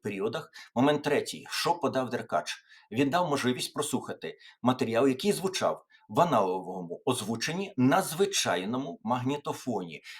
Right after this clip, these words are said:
На нього було переписано в аналог, переписано з цифри, або до того ще з попереднього аналога і цифри,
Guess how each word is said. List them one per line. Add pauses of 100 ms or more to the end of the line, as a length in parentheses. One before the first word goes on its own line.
(100)
На
нього
було
переписано
в
аналог,
переписано
з
цифри, (480)
або
до
того
ще
з
попереднього
аналога
і
цифри,